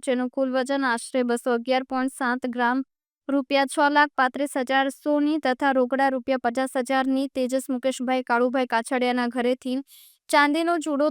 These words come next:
તથા રોકડ રૂપિયા વીસ હજારની સાથે મળીને કુલ રૂપિયા સાત લાખ વીસ હજાર સોની મત્તાની ચોરી કરીને નાસી ગયા હતા, જે બાબતે ઉત્તરાયણ પોલીસ સ્ટેશનમાં ગુનો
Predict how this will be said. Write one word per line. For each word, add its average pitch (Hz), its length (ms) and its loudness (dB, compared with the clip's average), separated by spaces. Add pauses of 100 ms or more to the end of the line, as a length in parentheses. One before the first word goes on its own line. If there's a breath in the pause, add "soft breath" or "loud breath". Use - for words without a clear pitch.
(120)
તથા 277 340 2
રોકડ 277 340 0
રૂપિયા 262 300 0
વીસ 285 220 -4
હજારની 269 480 0
સાથે 269 400 0
મળીને 262 400 0
કુલ 285 240 0
રૂપિયા 269 320 -2
સાત 269 260 0
લાખ 269 240 0
વીસ 254 240 -2
હજાર 247 240 -2
સોની 277 480 0 (380 loud breath)
મત્તાની 320 500 2
ચોરી 285 320 0
કરીને 277 360 0
નાસી 233 360 -4
ગયા 220 240 0
હતા, 214 260 -6 (400)
જે 262 220 4
બાબતે 277 360 4
ઉત્તરાયણ 302 340 0
પોલીસ 302 220 -2
સ્ટેશનમાં 302 500 0
ગુનો 285 180 0